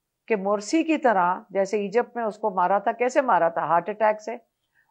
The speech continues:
और ये कौन सी अनहोनी बात है? पाकिस्तान में आप मुझे बता दें, हम, हम पता नहीं, हम, हमें इतनी आदत हो गई है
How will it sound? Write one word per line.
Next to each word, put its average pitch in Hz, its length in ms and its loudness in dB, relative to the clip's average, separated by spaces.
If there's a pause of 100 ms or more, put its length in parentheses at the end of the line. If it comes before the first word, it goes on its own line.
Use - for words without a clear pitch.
और 247 140 0
ये 294 140 0
कौन 285 320 2
सी 392 140 0
अनहोनी 214 600 0
बात 165 340 4
है? 180 120 0 (680)
पाकिस्तान 277 580 6
में 285 360 -2
आप 214 300 8
मुझे 262 180 2
बता 208 340 2
दें, 247 180 -2
हम, 233 280 -4 (420)
हम 226 120 2
पता 254 300 2
नहीं, 285 300 -2 (540)
हम, 233 260 -2
हमें 208 360 0
इतनी 311 240 -2
आदत 247 360 6
हो 208 120 4
गई 190 140 -8
है 220 160 -2